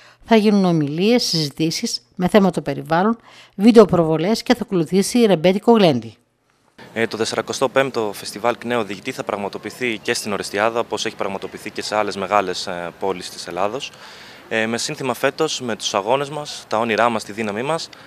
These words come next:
Speaker 2: θα χτίσουμε έναν κόσμο πραγματικά ελεύθερο, ε, το σοσιαλισμό». Ε, το φεστιβάλ θα πραγματοποιηθεί το Σάββατο είκοσι μία Σεπτέμβρη, ε, στο Πάρκο Αδριανοπόλεως, γνωστό και ως Πεύκα, και οι,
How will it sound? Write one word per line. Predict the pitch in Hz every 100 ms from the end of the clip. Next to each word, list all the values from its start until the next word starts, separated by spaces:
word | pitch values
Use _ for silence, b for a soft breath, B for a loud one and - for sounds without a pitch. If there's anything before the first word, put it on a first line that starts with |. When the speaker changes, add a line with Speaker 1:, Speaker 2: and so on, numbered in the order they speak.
| B
Speaker 2:
θα | - 120
χτίσουμε | - 151 139
έναν | 127 113
κόσμο | 131 127 113 104 92
πραγματικά | 101 104 104 - 120
ελεύθερο, | 110 120 - 107 95 92 B B B B -
ε, | 113 113 113
το | 117
σοσιαλισμό». | - - 107 107 104 87 - - - B B B B B -
Ε, | 107 110 113 110 107 110
το | 123 117 110 107 104 101
φεστιβάλ | - - 110 147
θα | 143
πραγματοποιηθεί | 120 110 113 104 117 131
το | 113
Σάββατο | 131 120 107
είκοσι | 104 -
μία | 113 120
Σεπτέμβρη, | 107 - 113 101 95 87 B B B -
ε, | 104 104 101 98 98
στο | - - -
Πάρκο | 123 127 123
Αδριανοπόλεως, | 110 107 101 117 113 101
γνωστό | 110 107 117
και | 107
ως | 98
Πεύκα, | - 107 - 170 B B B - -
και | 143
οι, | 139 131 123 120